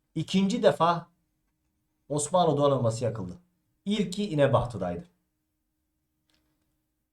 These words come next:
Sonuç ne oldu hocam? Sonuç birinci Abdülhamit,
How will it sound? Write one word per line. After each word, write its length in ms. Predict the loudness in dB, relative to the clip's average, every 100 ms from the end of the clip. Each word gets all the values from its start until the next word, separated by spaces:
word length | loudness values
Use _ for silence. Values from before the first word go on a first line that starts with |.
| _
Sonuç 480 | -6 2 2 2 4
ne 60 |
oldu 260 | 6 6 6
hocam? 460 | 4 2 0 -6 -16 _ _ _ _ _
Sonuç 500 | -2 2 2 0 -10 _ _ _ -8
birinci 360 | 0 0 4 6
Abdülhamit, 760 | 6 4 4 4 2 0 -4